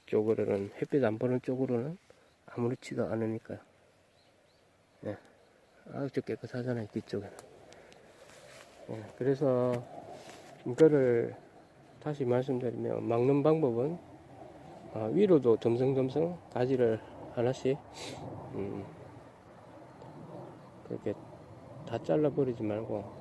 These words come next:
아주 남겨, 남겨놓아서 또 물관도 태화되지 않고 또 그늘도 형성될 수 있도록 어느 정도 위로 난 가지도 남겨놓는 게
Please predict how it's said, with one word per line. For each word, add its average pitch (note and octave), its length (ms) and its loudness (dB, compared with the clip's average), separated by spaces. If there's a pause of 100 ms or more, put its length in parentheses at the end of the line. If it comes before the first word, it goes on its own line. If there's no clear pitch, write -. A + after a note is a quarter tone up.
(160)
아주 A#2+ 160 0
남겨, D#3 440 6 (140)
남겨놓아서 C#3+ 800 6 (720)
또 A2 240 2 (120)
물관도 C#3+ 420 6
태화되지 B2+ 500 -2
않고 C#3+ 480 -4 (300)
또 G#2 220 -6
그늘도 C3 360 4
형성될 A#2 460 0
수 - 120 -8
있도록 G#2 400 -2 (480)
어느 B2 200 4
정도 D3 400 2 (260)
위로 C#3 300 4
난 A#2 220 4
가지도 A2 500 -2 (580)
남겨놓는 C#3 760 4
게 G#2+ 220 2